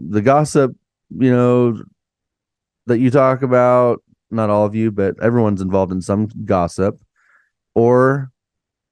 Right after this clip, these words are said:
the time that you take to study the scriptures. Okay, scriptures come first, but I'm gonna promise you right now, every single thing that she, that she talks about, that we talk about, none of it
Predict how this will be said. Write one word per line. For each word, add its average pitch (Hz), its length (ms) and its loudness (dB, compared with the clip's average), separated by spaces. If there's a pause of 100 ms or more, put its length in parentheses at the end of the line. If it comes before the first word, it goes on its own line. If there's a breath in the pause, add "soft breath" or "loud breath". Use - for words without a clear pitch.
(160)
the 117 80 -2
time 117 240 0
that 113 120 -2
you 104 120 -4
take 107 380 -2
to 90 600 -2 (120)
study 120 340 0
the 95 120 -2
scriptures. 135 840 -2 (1400)
Okay, 113 320 0 (220)
scriptures 143 500 -2
come 104 240 -2
first, 107 520 -2 (280)
but 110 100 2
I'm 123 100 2
gonna 151 120 2
promise 117 380 -2
you 110 100 0
right 101 120 0
now, 104 360 -2 (460)
every 131 260 2
single 120 280 2
thing 110 260 0
that 92 160 -2
she, - 200 -14 (120)
that 101 200 0
she 120 160 0
talks 113 300 0
about, 113 220 2
that - 80 -2
we 104 160 -2
talk 107 260 -2
about, 113 360 -2 (280)
none 120 320 4
of 110 120 2
it 95 220 0